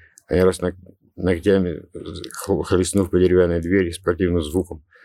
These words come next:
с противным ощущением. На кухне он пил корвалол, посветив цветами на фонаре.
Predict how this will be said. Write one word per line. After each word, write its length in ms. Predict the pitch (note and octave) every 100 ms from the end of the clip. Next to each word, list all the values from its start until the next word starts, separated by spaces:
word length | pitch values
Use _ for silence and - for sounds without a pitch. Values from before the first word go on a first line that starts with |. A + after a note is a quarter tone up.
| _ _
с 100 | -
противным 420 | - D#2 F2+ E2+ D#2+
ощущением. 640 | D2+ - F#2 D#2+ D2 D2 _ _ _ _ -
На 140 | F2
кухне 260 | G#2 F#2+ F#2
он 140 | F2
пил 160 | F#2 E2
корвалол, 460 | F#2 F2+ F#2 F#2+
посветив 400 | E2+ E2 F#2 E2+
цветами 340 | - F2+ E2+ E2
на 80 |
фонаре. 440 | E2 E2+ E2+ D#2+